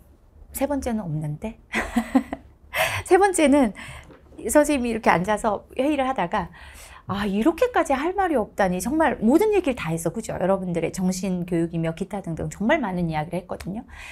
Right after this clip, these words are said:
그래서 "이렇게까지 할 말이 없다니"라고 했더니 들어가셔서 그렇게 말씀하시래. "이렇게까지 할 말이 없다니." 이거는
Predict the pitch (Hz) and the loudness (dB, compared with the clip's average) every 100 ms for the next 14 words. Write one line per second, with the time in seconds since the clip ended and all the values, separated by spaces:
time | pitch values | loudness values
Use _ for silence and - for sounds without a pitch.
0 | - - 220 - - - 247 330 - 294 | -14 -8 -8 -8 -18 -6 -4 -4 -2 -4
1 | 285 262 302 302 196 - - 185 170 160 | -4 -6 -8 -6 -6 -6 -2 0 0 -2
2 | 156 165 165 196 254 277 302 220 185 226 | -4 -6 -6 -6 -6 -4 -6 -6 -10 -8
3 | 277 226 233 196 156 - 165 147 - 160 | -8 -8 -8 -6 -6 -6 -8 -8 -8 -8
4 | 175 185 269 - 220 - 196 214 208 180 | -6 -6 -8 -4 -4 -2 -2 -2 -2 -4
5 | - 156 160 185 226 262 277 165 | -6 -6 -4 -4 0 2 0 -2